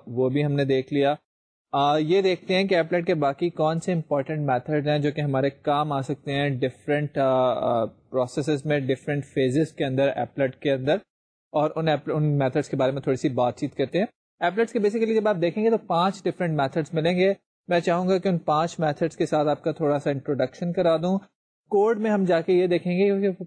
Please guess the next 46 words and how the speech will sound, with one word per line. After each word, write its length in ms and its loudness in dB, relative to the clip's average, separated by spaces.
پانچ 360 -4
method 300 -2
کس 240 -2
کس 380 -6
point 360 -4
پہ 120 -2
call 340 0
ہوتے 220 -4
ہیں۔ 100 -2
آپ 200 0
نے 80 -2
یہاں 120 2
پہ 100 0
دیکھا 340 0
ہے 120 2
کہ 220 2
Applet 400 0
کے 100 -2
اندر 160 0
ہمارا 260 0
constructor 640 -6
بھی 140 -2
نہیں 240 0
ہے، 120 2
ہمارا 260 0
main 320 0
method 240 -2
بھی 120 -2
نہیں 100 2
ہے۔ 80 0
اس 100 -2
کا 80 0
مطلب 240 2
ہے 60 2
کہ 80 0
ایپلٹ 340 0
کے 80 -2
methods 480 -2
کو 120 2
کہیں 240 0
سے 140 0
call 380 0
کیا 260 0
جا 240 2
رہا 100 2
ہے۔ 100 4